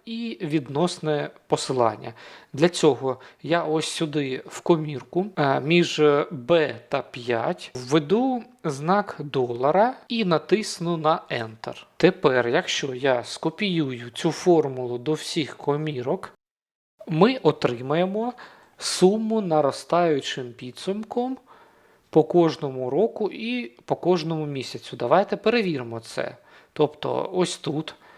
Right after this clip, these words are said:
в квітні місяці, ми маємо ось таку рамку формули, тобто з першого місяця по четвертий. Давайте тепер спустимося нижче.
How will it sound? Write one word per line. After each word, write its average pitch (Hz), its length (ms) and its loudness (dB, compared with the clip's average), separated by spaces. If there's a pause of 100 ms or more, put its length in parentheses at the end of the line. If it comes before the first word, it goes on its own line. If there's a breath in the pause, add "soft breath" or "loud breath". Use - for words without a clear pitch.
(380 loud breath)
в 170 440 6
квітні 143 520 -6
місяці, 143 760 -6
ми 185 220 0
маємо 170 760 2 (120)
ось 175 380 -2
таку 165 500 -2
рамку 127 600 -2 (260)
формули, 143 720 -2
тобто 139 460 0
з 127 180 -6
першого 160 580 0
місяця 202 420 -6
по 170 260 0
четвертий. 120 720 -2 (600 loud breath)
Давайте 127 440 2
тепер 196 360 2
спустимося 233 800 -2
нижче. 185 600 0